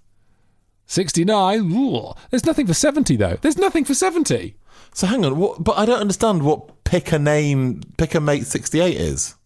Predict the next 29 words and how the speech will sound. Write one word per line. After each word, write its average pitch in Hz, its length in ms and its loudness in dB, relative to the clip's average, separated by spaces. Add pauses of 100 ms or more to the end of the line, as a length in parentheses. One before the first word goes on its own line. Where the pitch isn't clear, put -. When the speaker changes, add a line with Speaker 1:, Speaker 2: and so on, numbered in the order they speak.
Speaker 1:
What? - 240 -4 (340)
Pick 247 180 -2
a 233 60 0
Mate 233 200 0
Speaker 2:
What's 165 100 -4
Speaker 1:
sixty-eight, 240 400 0
pick 247 140 0
a 254 40 2
mate 208 220 0
to 180 80 -2
do 202 100 4
the 196 120 0
sixty-nine 262 500 0
with. 107 320 -2 (420)
Stairway 240 340 2
to 143 100 0
Heaven. 117 220 0
Speaker 2:
Oh, 104 120 2
I 98 80 0
Speaker 1:
There 123 340 -2
we 120 140 2
go. 135 180 2
Speaker 2:
see. 85 460 0
Speaker 1:
Uh, 131 60 0
pick 156 220 -2
'em 147 80 0
out. 185 140 0
Whoa, 175 400 2 (260)
whoa. 233 580 0